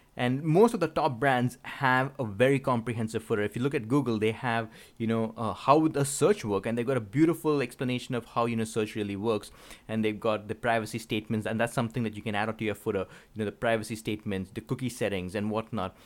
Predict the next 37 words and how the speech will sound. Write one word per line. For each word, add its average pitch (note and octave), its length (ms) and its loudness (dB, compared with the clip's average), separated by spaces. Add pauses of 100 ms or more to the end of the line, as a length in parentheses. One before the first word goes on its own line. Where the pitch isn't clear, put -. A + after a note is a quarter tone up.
(140)
the A#2 80 -6
security B2 540 0
of A2 100 -2
your G#2+ 100 -2
web F#2 220 -2
page, F2+ 240 -4 (220)
and B2 80 0
all D3+ 160 6
the D#3 180 0
elements, C3+ 580 2
the A2+ 260 -8
F C3+ 200 0
A C3 80 2
Q B2 180 -2
section, G#2+ 440 -4
the G2 80 -6
blogs A#2+ 420 4
that A#2+ 160 -2
you A2 80 -4
have, G2 380 -4 (260)
the, A2 440 -2
the, A#2+ 200 -4
the B2 180 0
open C#3+ 280 0
source C3+ 160 -4
projects A#2 380 0
that A2+ 120 -4
you G#2+ 80 -4
have, G#2+ 140 0
the G#2 60 -2
community D#3 500 4
that C3 200 0
you A#2+ 60 -2
serve, G#2+ 360 0 (200)
all D3+ 320 6
of C3 280 -4
these C3+ 440 -2